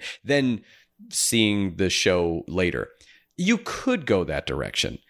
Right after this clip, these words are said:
and I would not fault anyone for going that direction. As you brought up, Thundercats Roar.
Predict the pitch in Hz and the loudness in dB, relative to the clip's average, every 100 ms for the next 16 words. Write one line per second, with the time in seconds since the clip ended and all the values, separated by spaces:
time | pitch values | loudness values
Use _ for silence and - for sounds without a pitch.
0 | - _ _ 139 143 139 - 156 185 196 | -20 _ _ 2 2 0 -2 0 2 0
1 | 185 202 - - - 226 190 - - - | -2 -2 -4 -10 -2 0 0 -2 -8 -10
2 | _ _ 123 131 127 127 123 127 160 - | _ _ -2 0 2 2 0 -2 -2 0
3 | 180 92 69 73 69 - - - - - | 2 2 0 -2 -2 -2 -4 -6 -8 -4
4 | 90 101 113 117 117 139 135 - - 92 | 0 0 -2 0 0 0 -2 -6 -2 0
5 | 104 - 127 131 165 180 95 | 2 4 2 2 -2 -2 -2